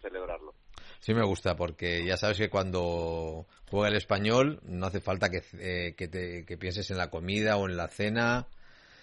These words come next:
Speaker 2: o, o hasta en el desayuno. Te comes una buena pizza de Pizza Shop, la pides y ya está.
Speaker 1: Pues sí, sí señor, sí señor.
Speaker 2: Así que, que quede claro, a partir de cuando empiece la temporada, menos dar revueltas que ceno, como de,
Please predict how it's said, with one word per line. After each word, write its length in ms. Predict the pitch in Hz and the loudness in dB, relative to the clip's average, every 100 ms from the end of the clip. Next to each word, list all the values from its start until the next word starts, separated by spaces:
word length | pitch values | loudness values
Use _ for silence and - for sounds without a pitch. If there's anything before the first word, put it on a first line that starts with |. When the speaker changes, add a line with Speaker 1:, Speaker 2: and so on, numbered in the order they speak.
| - - - | -20 -20 -12
Speaker 2:
o, 280 | 92 87 82 | -4 -4 -2
o 200 | 90 92 | 0 2
hasta 160 | - | 4
en 80 | 104 | 4
el 100 | 101 | 4
desayuno. 640 | 95 98 120 143 92 85 - - | 4 6 8 6 4 0 -8 -8
Te 140 | 85 | -6
comes 280 | - 104 107 | -2 0 2
una 120 | 110 | 4
buena 260 | 104 104 95 | 4 4 2
pizza 280 | 101 92 98 | 0 0 0
de 80 | 87 | 0
Pizza 300 | 95 - 90 | -2 -2 2
Shop, 380 | 113 131 156 110 | 6 8 6 2
la 440 | 95 87 85 85 | 0 2 2 0
pides 320 | 110 123 117 | 2 4 4
y 60 | 104 | 2
ya 80 | 90 | 0
está. 260 | - - - - - - - - - | -2 -12 -14 -20 -20 -12 -12 -12 2
Speaker 1:
Pues 220 | 92 90 | 2 4
sí, 140 | 107 98 - - - _ | 4 4 0 -20 -20 _
sí 80 | - 95 | -12 -8
señor, 340 | 92 95 87 - _ - | -8 -4 -6 -8 _ -20
sí 60 | 90 | -16
señor. 220 | 85 82 | -14 -10
Speaker 2:
Así 160 | 80 92 | -4 0
que, 400 | 101 101 95 90 | 2 4 4 2
que 120 | 92 | 0
quede 200 | 87 101 | 2 2
claro, 320 | 98 101 120 120 | 4 8 10 10
a 80 | |
partir 400 | 92 90 85 98 | 10 4 2 2
de 500 | 95 98 95 95 92 90 | 4 4 4 4 2 0
cuando 180 | 92 | -2
empiece 220 | 92 95 101 | 0 2 2
la 80 | |
temporada, 720 | 95 92 95 98 110 131 143 - - | 2 2 4 6 6 6 4 0 -10
menos 480 | 90 90 95 98 92 | -10 -4 -2 0 0
dar 160 | 87 92 | 0 2
revueltas 480 | 95 92 98 95 - | 2 2 2 0 -2
que 140 | 98 | -4
ceno, 600 | - 101 104 104 104 98 | -2 0 0 2 0 0
como 220 | 101 98 | -2 -2
de, 100 | 95 | -2